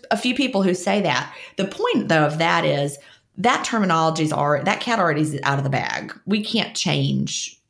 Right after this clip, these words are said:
We can say time-restricted eating for the eating window approach, but I, I still am gonna consider that under the umbrella of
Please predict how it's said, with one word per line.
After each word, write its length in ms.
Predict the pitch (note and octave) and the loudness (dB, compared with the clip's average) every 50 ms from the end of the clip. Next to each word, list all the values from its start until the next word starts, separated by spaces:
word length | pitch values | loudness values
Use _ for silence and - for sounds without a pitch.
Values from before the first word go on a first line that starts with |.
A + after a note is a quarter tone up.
| _ _ - | _ _ 0
We 120 | - C4 | 0 2
can 160 | C4 C4 A3+ - | 2 2 2 2
say 160 | A3+ G3 F#3+ | 2 2 2
time-restricted 640 | - - F3+ F3 F3+ F3 E3+ - F3+ F3 - E3+ - | 2 2 2 2 2 2 0 -2 -2 -4 -4 -4 -2
eating 340 | - E3 D#3 D#3 D#3 D#3+ | 0 2 2 2 2 0
for 320 | D#3+ - - D#3 D#3 D#3 D#3 | -2 -2 0 2 2 2 2
the 80 | E3 | 2
eating 240 | C#3 E3+ F3+ F3 D#3+ | 0 0 0 0 0
window 240 | E3 D#3 D3+ D3+ D3+ | 2 2 2 4 2
approach, 500 | D3 D3 - - D#3+ C#3+ C#3+ C#3+ - - | 2 0 0 0 0 0 0 0 -2 -2
but 140 | - E3+ E3+ | 0 2 4
I, 300 | E3+ E3+ E3+ - F#3 G#3 | 4 4 4 2 2 0
I 20 | |
still 260 | G#3 - - F#3+ E3+ | 0 -2 0 2 2
am 140 | D#3 D#3 D#3 | 2 2 0
gonna 180 | D#3+ D3+ C#3+ C#3+ | 0 -2 -2 -4
consider 460 | C#3 - D3+ D3+ D3+ - C#3+ D3 D3 | -4 -2 -2 -2 0 0 0 0 2
that 280 | D3 C#3+ C#3+ C#3+ D3 - | 0 0 0 -2 -2 -2
under 200 | D#3 D#3 D3+ D3+ | 0 0 2 2
the 120 | D3+ D3+ | 2 2
umbrella 420 | D3 C#3+ C#3+ C#3+ C#3+ C#3 C#3+ C3+ C3+ | 0 0 -2 0 2 2 2 2 2
of 140 | C#3+ C#3 | 0 -2